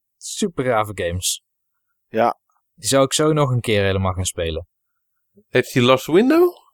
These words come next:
Speaker 1: Ja, die ligt ernaast, volgens mij. Oh nee, dat is Another Code. Ik heb verkeerd
Speaker 3: Dat is
Speaker 1: gekeken.
Speaker 3: Another Code.
Speaker 1: Ja.
Speaker 3: Ja.
Speaker 1: Under the Knife, Trauma Center.
Speaker 2: Ja. <laughs>
Speaker 1: Ja, dat is gaaf, hoor.
Speaker 2: Ja, vind je dat leuk?
Speaker 1: <laughs> Ja, dat vind ik echt leuk, ja. <laughs>
Speaker 2: Oké. Nou ja,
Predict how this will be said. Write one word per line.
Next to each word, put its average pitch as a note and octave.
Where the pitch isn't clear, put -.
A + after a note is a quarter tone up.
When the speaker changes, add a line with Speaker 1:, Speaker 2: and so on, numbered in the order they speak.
Speaker 1:
Ja, C3
die D#3
ligt D#3
ernaast, B2+
volgens G2+
mij. F#2+
Oh D#3+
nee, G#3
dat C3
is B2+
Another B2+
Code. D#3
Ik -
heb B2
verkeerd -
Speaker 3:
Dat B2
is B2
Speaker 1:
gekeken. B2
Speaker 3:
Another A#2+
Code. A#2
Speaker 1:
Ja. C3
Speaker 3:
Ja. C3
Speaker 1:
Under C3+
the B2+
Knife, B2
Trauma A#2
Center. F#2
Speaker 2:
Ja. B2+
<laughs> -
Speaker 1:
Ja, A#2
dat C#3
is -
gaaf, B2
hoor. A2+
Speaker 2:
Ja, C#3+
vind G#3+
je A3
dat A#3+
leuk? G#3
Speaker 1:
<laughs> C#3+
Ja, -
dat C3
vind C3+
ik -
echt C3
leuk, C#3
ja. G2+
<laughs> F#3+
Speaker 2:
Oké. E3
Nou D3
ja, G#2+